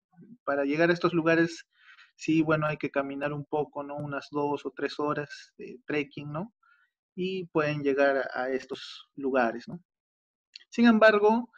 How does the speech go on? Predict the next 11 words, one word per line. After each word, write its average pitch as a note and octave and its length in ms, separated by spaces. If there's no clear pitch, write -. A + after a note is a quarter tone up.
eh, D#3+ 220
para D3+ 220
aquellos F3+ 340
visitantes E3+ 640
que, C3 580
que B2 180
quieran D3 540
solamente C#3 880
disfrutar E3 720
del F3 180
paisaje, F#3+ 800